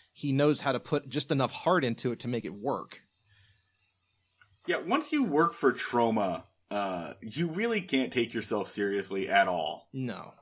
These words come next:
Speaker 1: no. And I mean, w-, once you make a horror movie where Michael Rooker plays a blob monster that, like,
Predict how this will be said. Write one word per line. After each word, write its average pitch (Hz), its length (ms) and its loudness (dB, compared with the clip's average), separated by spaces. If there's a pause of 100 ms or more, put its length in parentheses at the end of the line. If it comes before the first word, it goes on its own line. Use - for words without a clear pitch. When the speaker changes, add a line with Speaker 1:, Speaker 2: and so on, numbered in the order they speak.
(240)
Speaker 1:
no. 90 320 -10 (880)
And 160 120 2
I - 20 4
mean, 170 180 2
w-, 214 180 -2
once 233 240 2
you 233 80 2
make 214 180 4
a 139 80 4
horror 170 360 4
movie 160 600 4
where 127 640 2 (460)
Michael 143 380 0
Rooker 143 320 2
plays 131 220 0
a 117 60 0
blob 117 380 0
monster 139 500 0
that, 113 220 -2
like, 110 360 -8